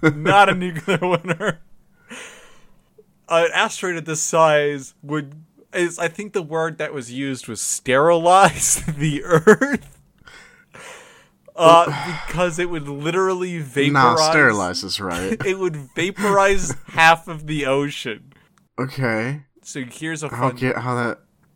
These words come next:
Speaker 2: sterilizes everybody and everything.
Speaker 1: You don't, you don't how, you don't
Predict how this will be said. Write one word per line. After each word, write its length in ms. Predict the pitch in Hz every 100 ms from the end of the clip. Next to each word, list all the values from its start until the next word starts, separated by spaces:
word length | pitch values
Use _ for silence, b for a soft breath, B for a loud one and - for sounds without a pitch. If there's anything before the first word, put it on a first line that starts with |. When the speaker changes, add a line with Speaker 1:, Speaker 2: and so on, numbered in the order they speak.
| -
Speaker 2:
sterilizes 1120 | - - 143 165 110 90 87 85 90 - - -
everybody 640 | 98 95 87 82 73 85 101 _ _ _ _
and 100 | -
everything. 580 | 98 82 82 90 73 101 _ _ _ _
Speaker 1:
You 200 | 151 156
don't, 340 | 147 147 170 170
you 200 | 151 147
don't 340 | 139 156 - - 147
how, 420 | - 131 131 - _ _ _ -
you 320 | 147 139 139
don't 420 | 131 151 185 165